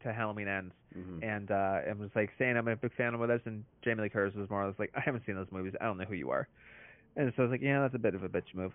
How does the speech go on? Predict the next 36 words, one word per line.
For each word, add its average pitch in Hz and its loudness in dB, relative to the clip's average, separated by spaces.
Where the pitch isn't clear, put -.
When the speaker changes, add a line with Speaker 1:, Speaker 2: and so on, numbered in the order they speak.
Speaker 2:
Mm. 76 -6
Speaker 1:
Um, 110 2
but 156 6
at 165 6
any 160 6
rate, 113 4
uh, 117 6
I 170 8
wonder 208 6
if 165 4
she 175 6
had, 151 6
like, 120 4
a 113 6
rider 104 2
or 110 4
conditions 127 -2
whenever 110 -2
she 120 -6
signed 117 0
the 107 -4
deal 107 -2
to 101 -4
do 107 -4
this 104 -4
new 107 -8
trilogy. 104 0
It's 101 -8
like, 113 2
Look, 147 6
I'll 147 6
do 151 6
it, 160 6
but 117 6
guess 131 2
what? 123 4